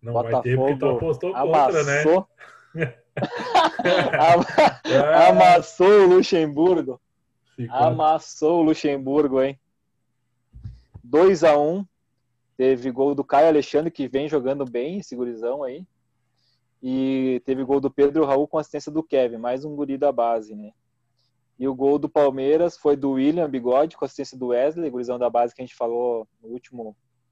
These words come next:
Speaker 2: podcast
Speaker 1: É,
Speaker 2: aí.
Speaker 1: bom jogador.
Speaker 2: E o Bigode, Bigode sofreu o pênalti, foi bater e o Cavalieri pegou.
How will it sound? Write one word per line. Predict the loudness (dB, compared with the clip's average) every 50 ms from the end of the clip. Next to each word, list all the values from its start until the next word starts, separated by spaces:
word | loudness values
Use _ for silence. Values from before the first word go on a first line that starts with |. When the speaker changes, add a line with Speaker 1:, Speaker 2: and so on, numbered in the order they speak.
| _ _ _
Speaker 2:
podcast | -14 -14 -14 -16 -16 -12 -8 -8 -8 -8 -10 -10 -10 -10
Speaker 1:
É, |
Speaker 2:
aí. | -8 -8
Speaker 1:
bom | -8 -10 -10 -10
jogador. | -10 -10 -10 -10 -10 -8 -4
Speaker 2:
E | -2 -2
o | -2
Bigode, | 0 -2 -2 -2 0 2 4 4 4 2 2 0 0 0 -2 _ _ _ _ _ _ _ _ -8
Bigode | -6 -2 0 2 2 0 0
sofreu | -4 -4 -4 -4 -2 0 2 2 2
o | 0
pênalti, | -2 -2 0 0 0 -2 -4 -6 -10
foi | -12 -8 -4 -2 0 0
bater | 2 2 2 0 0 -2 -4 -4 -4 -4 -6 -8
e | -8 -8 -8
o | -8 -6
Cavalieri | -2 -2 0 0 0 0 -2 -2 -4 -4 -4 -4 -4 -6
pegou. | -6 -8 -8 -8 -8 -10 -12 -12 -12 -12 -14